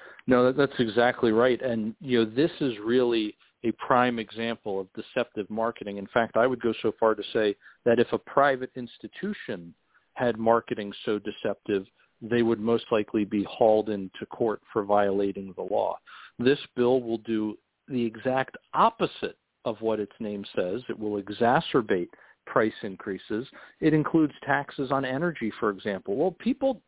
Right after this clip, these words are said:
really underappreciate the fact that energy affects everything we do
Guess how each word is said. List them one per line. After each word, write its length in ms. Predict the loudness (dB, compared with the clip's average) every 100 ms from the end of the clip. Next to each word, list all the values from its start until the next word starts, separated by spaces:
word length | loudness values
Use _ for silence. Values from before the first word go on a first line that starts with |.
| _
really 440 | -4 2 4 2 0
underappreciate 880 | -2 -2 -2 -2 -4 -8 -6 -6 -6 -8
the 80 | -4
fact 260 | -2 -2 -6 _ -20 -4 0
that 140 | 2 2
energy 460 | 2 2 2 0
affects 420 | 0 2 0 0 -8 _
everything 680 | 0 0 -2 -6 -4 -4 -2
we 140 | -4
do 380 | -2 -2 -2